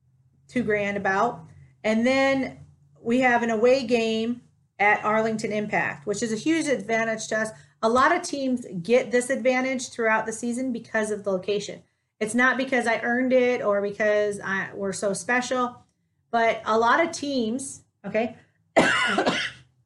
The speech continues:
we have seventy teams throughout the U S. Some teams have other teams very, very close to them.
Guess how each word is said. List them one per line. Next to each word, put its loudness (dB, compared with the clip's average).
we 2
have 0
seventy 0
teams -2
throughout -2
the -4
U 0
S. -4
Some 2
teams -2
have 2
other 0
teams -4
very, 2
very 2
close -4
to -8
them. -6